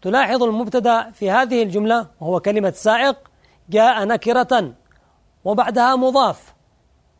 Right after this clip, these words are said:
وبعدها مضاف إليه وهو كلمة سيارة،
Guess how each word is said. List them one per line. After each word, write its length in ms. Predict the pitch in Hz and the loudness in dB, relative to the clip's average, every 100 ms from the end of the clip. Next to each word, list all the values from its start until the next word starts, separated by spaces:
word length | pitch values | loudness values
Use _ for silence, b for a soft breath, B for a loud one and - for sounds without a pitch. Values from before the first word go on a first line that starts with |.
| _ | _
وبعدها 460 | 180 196 214 233 254 | -6 -2 -2 0 0
مضاف 340 | 220 220 226 | 2 2 0
إليه 440 | 226 226 254 220 123 _ _ _ | -2 -2 -2 -2 -6 _ _ _
وهو 420 | 240 214 233 220 - | -2 0 2 0 0
كلمة 280 | 233 226 208 | -2 0 -2
سيارة، 580 | - 226 269 220 135 | 0 0 2 0 -2